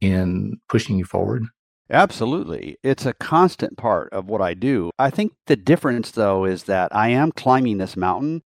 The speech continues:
Speaker 2: and it's not a free solo situation where I don't have any rope. I am using a, a hammer to put a metal spike in, and I realize that I could fall from where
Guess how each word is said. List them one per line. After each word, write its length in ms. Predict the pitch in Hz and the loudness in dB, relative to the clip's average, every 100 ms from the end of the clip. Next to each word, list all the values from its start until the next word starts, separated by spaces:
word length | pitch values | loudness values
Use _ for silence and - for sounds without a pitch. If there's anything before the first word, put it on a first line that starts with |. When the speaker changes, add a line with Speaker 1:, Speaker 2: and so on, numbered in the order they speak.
| _ - | _ -2
Speaker 2:
and 460 | 113 113 110 98 - | 2 2 2 -4 -4
it's 220 | 120 - | -4 2
not 180 | 135 147 | 6 6
a 80 | 127 | 6
free 300 | - - 131 | 2 -2 -2
solo 420 | - 127 123 131 | 2 2 4 2
situation 840 | 131 135 - 123 120 151 151 147 - - | 0 -6 -2 -2 -2 -2 -4 -4 -8 -4
where 200 | 104 104 | 0 2
I 100 | 104 | 4
don't 240 | 117 95 | 2 2
have 260 | 113 113 110 | 2 2 2
any 200 | 110 101 | -2 -2
rope. 460 | 92 101 147 - _ _ _ _ - | 0 0 -2 -6 _ _ _ _ 2
I 200 | 110 123 | 4 4
am 600 | - 123 139 143 135 117 _ | 2 2 4 2 0 -4 _
using 440 | 107 131 131 127 | 0 2 4 4
a, 220 | 98 90 90 _ | 4 4 0 _
a 60 | 92 | -10
hammer 520 | - 131 139 120 101 | -4 2 4 4 2
to 140 | 101 104 | 0 -8
put 300 | - 131 117 | -2 2 4
a 100 | 98 | 2
metal 300 | 107 120 107 | 4 2 2
spike 520 | - - 131 131 - | -2 4 4 4 2
in, 440 | 95 90 92 95 - - | -2 -2 -2 -6 -12 -8
and 180 | 110 107 | -2 0
I 80 | |
realize 640 | 107 123 135 117 101 101 - | 2 2 6 6 6 2 0
that 160 | 101 - | 0 2
I 160 | 117 | 2
could 320 | 120 - 131 98 _ | 0 -2 -4 -6 _
fall 460 | 135 123 87 95 110 | 6 8 8 4 2
from 300 | - 104 104 | 0 -2 0
where 340 | 110 107 104 | 0 2 0